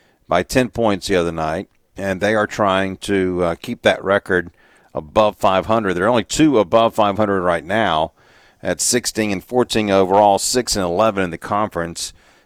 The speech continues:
I mean, their chance of having a winning conference record ended a long time ago. But they could still finish above five hundred. I mean, obviously they,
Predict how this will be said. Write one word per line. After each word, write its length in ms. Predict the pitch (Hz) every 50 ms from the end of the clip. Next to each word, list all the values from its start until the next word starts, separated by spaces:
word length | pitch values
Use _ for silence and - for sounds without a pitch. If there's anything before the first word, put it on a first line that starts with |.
| _ _ - -
I 60 | -
mean, 120 | - 90
their 140 | 85 85 80
chance 340 | - - 113 104 101 - -
of 120 | 95 78
having 380 | 78 101 95 92 87 95 87 87
a 220 | 85 85 82 80 _ _ _
winning 340 | - 92 104 110 107 98 87
conference 540 | - - - 113 113 107 - 104 92 - -
record 460 | 95 87 - - 92 85 80 82 80 _ - - - -
ended 280 | - 90 98 92 87 78
a 80 | 80
long 280 | 78 80 78 76 73 71
time 260 | - 101 101 101 92
ago. 400 | 87 80 80 78 73 73 76 76 _ _ _ _ _ - _ _ _ - _ _ _ _ _ -
But 80 | -
they 100 | 101 117
could 340 | 117 - - 190 185 170 123
still 300 | - - - 139 127 113
finish 300 | - - 120 117 104 -
above 320 | 101 85 95 92 85 82 -
five 280 | 95 87 80 78 67
hundred. 460 | - - 123 123 101 87 82 85 82
I 60 | 87 85
mean, 260 | 85 85 85 82 82
obviously 400 | 85 85 85 85 - - 85 82
they, 200 | 82 85 82